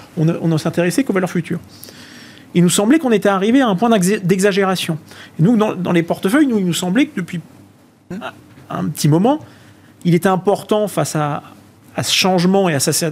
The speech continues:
à cette incertitude d'avoir une approche plus équilibrée dans les portefeuilles. Bien sûr, on regarde vers le futur et donc on aime les sociétés de croissance et donc on en a parce que le problème c'est que ce, ce mouvement-là, euh, et,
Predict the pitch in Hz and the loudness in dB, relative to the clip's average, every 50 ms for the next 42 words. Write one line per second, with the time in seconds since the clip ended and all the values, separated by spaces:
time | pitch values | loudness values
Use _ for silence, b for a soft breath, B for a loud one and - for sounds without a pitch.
0 | - - - - - - 151 - 156 147 - 156 - - 175 - 262 311 294 B | -6 -6 -4 -2 -2 -2 -2 -2 -2 -2 -2 -2 -4 -4 0 2 4 4 4 B
1 | B B B B B B B B B B B B - - 165 170 175 180 180 285 | B B B B B B B B B B B B -4 -2 0 2 2 0 0 -2
2 | 262 - - 220 202 233 233 226 - 226 226 214 208 196 190 170 160 147 139 - | -4 -2 0 0 2 2 0 0 0 2 2 2 4 2 0 0 -2 -4 -4 -6
3 | - - - 160 - - - - - - - - - - _ - b b b b | -8 -6 -6 -8 -6 -8 -12 -14 -16 -20 -20 -20 -20 -20 _ -20 b b b b
4 | b b b b b b b b - 147 160 233 262 240 - - - 262 269 269 | b b b b b b b b 0 2 4 4 4 2 0 2 4 6 6 6
5 | 254 180 123 117 - - - - - 170 143 156 156 165 180 185 180 175 143 117 | 4 2 -2 -8 -14 -18 -20 -10 -8 -6 -2 0 2 2 2 2 0 -2 -4 -6
6 | - - B B B B B B B B B B B B B - - - _ - | -8 -14 B B B B B B B B B B B B B -20 -20 -20 _ -4
7 | - 139 156 160 151 - 175 160 - 202 180 147 147 160 151 165 160 175 185 190 | 0 2 2 2 2 0 0 0 2 2 2 2 2 0 0 2 2 2 4 4
8 | 180 151 - 156 - - 151 - 165 165 160 160 - - - 147 135 - - 165 | 2 2 0 -2 -4 -4 -2 0 2 2 2 0 -2 -4 -4 -4 -4 -2 -2 -4
9 | 151 - 180 180 185 180 - - 151 151 139 139 143 147 156 170 180 208 214 208 | -2 0 0 0 0 0 0 0 0 0 0 0 2 2 2 2 2 0 0 -2
10 | - 117 - - 143 127 B B B B B B B - 127 - - 165 175 190 | -4 -6 -4 -2 -2 -2 B B B B B B B -6 -4 -2 0 0 0 0
11 | 185 - - - - - - 170 165 - - - 165 156 165 156 151 156 165 170 | 0 -2 -2 -4 -2 -2 -2 -2 -2 -4 -4 0 0 2 2 2 2 2 2 2
12 | 185 196 202 185 160 143 139 147 - 143 143 | 2 2 2 0 0 -2 -2 -2 -4 -4 -6